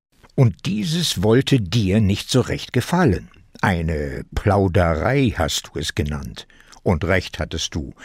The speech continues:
Das reine Idyll des ersten ließ sich indes nicht wiederholen, nicht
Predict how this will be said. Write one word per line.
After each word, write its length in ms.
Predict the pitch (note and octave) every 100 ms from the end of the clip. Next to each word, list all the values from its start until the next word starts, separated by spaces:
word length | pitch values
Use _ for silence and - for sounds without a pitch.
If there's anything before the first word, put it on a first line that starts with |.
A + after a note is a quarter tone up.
| - - -
Das 300 | - F#2 D#2
reine 440 | G#2 F#3 G#3+ C#3
Idyll 800 | - D#2 - E2+ G3+ A#3 D2 B1+
des 260 | B1 - -
ersten 560 | F#2+ F#2+ - - G#3+ B3 - -
ließ 300 | A#2 C#3 -
sich 180 | D3+ C#3+
indes 380 | B2 B2+ -
nicht 220 | C#3 - B2+
wiederholen, 800 | C3 C3+ B3+ C4 D2 D2 C#2+ - - - -
nicht 500 | G2 G2+ - -